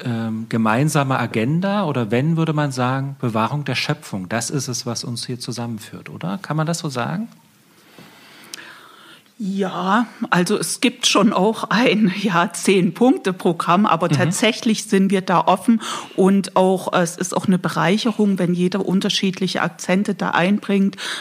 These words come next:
Speaker 2: Bei der einen ist es ein Repair-Café und, äh, bei mir ist es jetzt zum Beispiel Saatgut oder Wildpflanzen, Insekten, also,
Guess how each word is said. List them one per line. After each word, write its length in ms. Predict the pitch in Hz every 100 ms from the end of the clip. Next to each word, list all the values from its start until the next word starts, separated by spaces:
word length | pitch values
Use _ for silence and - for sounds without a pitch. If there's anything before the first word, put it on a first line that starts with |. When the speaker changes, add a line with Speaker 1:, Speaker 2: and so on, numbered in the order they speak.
| -
Speaker 2:
Bei 140 | 170
der 240 | 170 185 -
einen 260 | 180 196
ist 160 | 185 180
es 140 | 185
ein 120 | 202
Repair-Café 1000 | 185 190 - 196 190 - 185 185 196 190 185 - - -
und, 640 | 185 180 180 175 180 -
äh, 340 | 180 180 170 170 165
bei 160 | 170 170
mir 400 | 180 196 196 -
ist 160 | 165 185
es 160 | 180
jetzt 340 | 226 - - -
zum 140 | 180
Beispiel 340 | 175 165 -
Saatgut 760 | 190 190 175 208 - 202 196 190
oder 320 | - 185 175
Wildpflanzen, 720 | 180 202 196 - 185 180 - 202
Insekten, 840 | 180 180 190 190 - - 196 185
also, 400 | - 185 185 185